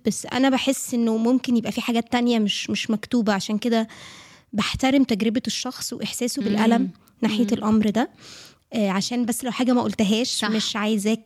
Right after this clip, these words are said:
Speaker 1: مش عايزة المستمع يحس إن إحنا أهملناها.
Speaker 2: صح.
Speaker 1: بس إنه بيبقى عادة حاجات ليها علاقة بالموت، فقدان شخص عزيز، أو
Speaker 2: مم.
Speaker 1: إني أرى شخص عزيز بيفقد قدامي. أم،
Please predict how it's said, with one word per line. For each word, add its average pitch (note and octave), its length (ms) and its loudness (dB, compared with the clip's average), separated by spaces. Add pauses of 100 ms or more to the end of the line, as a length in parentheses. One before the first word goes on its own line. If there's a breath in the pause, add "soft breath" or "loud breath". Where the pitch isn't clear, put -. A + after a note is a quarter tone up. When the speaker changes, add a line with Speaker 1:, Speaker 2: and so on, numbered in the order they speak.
(140)
Speaker 1:
مش A3+ 180 -2
عايزة A3+ 280 2
المستمع A#3 720 2
يحس A3+ 320 0
إن A3 100 -4
إحنا A3+ 320 0 (160)
أهملناها. G3+ 600 4 (180 loud breath)
Speaker 2:
صح. F#3+ 100 -6 (380 loud breath)
Speaker 1:
بس - 220 -6
إنه D4+ 320 2
بيبقى C4 440 0
عادة B3 440 2
حاجات A#3 300 0
ليها C4 80 4
علاقة A#3 300 0
بالموت، G#3 560 0
فقدان - 460 -2
شخص - 280 -6
عزيز، F#3+ 520 -2 (120)
أو G#3 140 4
Speaker 2:
مم. G3+ 80 0
Speaker 1:
إني G#3 260 -2
أرى A#3+ 240 2
شخص - 400 -6
عزيز G3 520 -6
بيفقد G3+ 440 -6
قدامي. G3 480 -2 (800 loud breath)
أم، A3 680 2